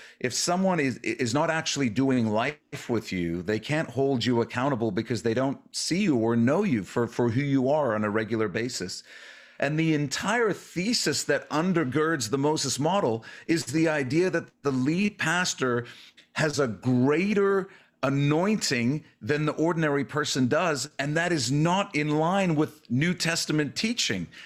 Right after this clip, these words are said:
at all. The New Testament teaching is that we all have the same Holy Spirit. We all have equal access to God and Jesus. We don't need a mediator because we have Jesus Christ, the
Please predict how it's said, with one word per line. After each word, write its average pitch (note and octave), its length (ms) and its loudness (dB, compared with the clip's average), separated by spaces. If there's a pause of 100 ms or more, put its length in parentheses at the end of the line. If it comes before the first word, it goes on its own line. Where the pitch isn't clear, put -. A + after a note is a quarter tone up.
(160)
at C3 140 0
all. F#3+ 240 4
The C3 100 0
New E3+ 160 0
Testament E3+ 480 -2
teaching - 260 -2
is C3+ 140 0
that C#3+ 240 0 (180)
we C#3+ 180 2
all A3 380 4
have C#3 420 -2
the C3+ 80 0
same A3 580 2
Holy B2 340 0
Spirit. G2+ 520 -2 (280)
We C#3 140 2
all E3+ 240 2
have D3 340 -2 (140)
equal F#3+ 540 0
access E3 680 0
to B2+ 140 -2
God B2 560 2
and A#2+ 180 0
Jesus. B2+ 400 0
We C#3 80 2
don't E3 200 2
need D#3+ 140 2
a D3 40 2
mediator C#3+ 400 2
because C#3 340 -2
we C3 120 2
have B2+ 200 -2
Jesus C3 420 -2
Christ, B2 460 -2
the B2 200 2